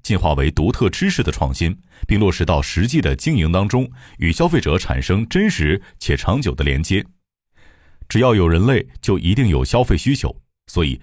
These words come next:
消费行业有着恒久的生命力。消费企业需要资本的持续滋养，资本也需要消费企业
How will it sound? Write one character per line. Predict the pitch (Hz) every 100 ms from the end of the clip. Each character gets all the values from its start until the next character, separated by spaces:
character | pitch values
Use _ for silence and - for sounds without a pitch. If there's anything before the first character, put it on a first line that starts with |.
| -
消 | - 127
费 | 131
行 | 110 73 107
业 | 107 -
有 | 82 73
着 |
恒 | 78 87 107
久 | 139 65
的 | -
生 | 117
命 | 123 104
力。 | 123 - _ _ - - -
消 | 202
费 | 202 147
企 | - 69
业 | 82 -
需 | -
要 | 120 87
资 | - 214
本 | 76 65
的 | -
持 | 139
续 | 131 113
滋 | 196
养， | 135 60 - _ _ _
资 | - -
本 | 67 62 -
也 | 73
需 | -
要 | 92
消 | 71 135
费 | 151
企 | 117 - 64
业 | 95 110